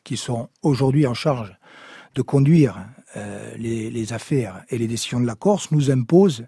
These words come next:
de garder la lucidité. Donc moi, je vais pas polémiquer avec mes partenaires,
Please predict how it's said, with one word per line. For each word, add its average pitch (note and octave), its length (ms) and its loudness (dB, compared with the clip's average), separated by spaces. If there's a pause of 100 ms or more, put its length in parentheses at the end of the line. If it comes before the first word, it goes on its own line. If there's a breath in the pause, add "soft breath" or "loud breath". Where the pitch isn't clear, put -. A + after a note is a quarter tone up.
(360 loud breath)
de C3 60 -2
garder C#3 260 2
la C3+ 100 4
lucidité. A2+ 640 -4
Donc C#3 220 -4
moi, G3 100 6
je C#3 80 2
vais C#3+ 80 0
pas C#3+ 160 -2
polémiquer C3+ 560 -2
avec B2 240 -4
mes A#2 100 -4
partenaires, A#2+ 640 -6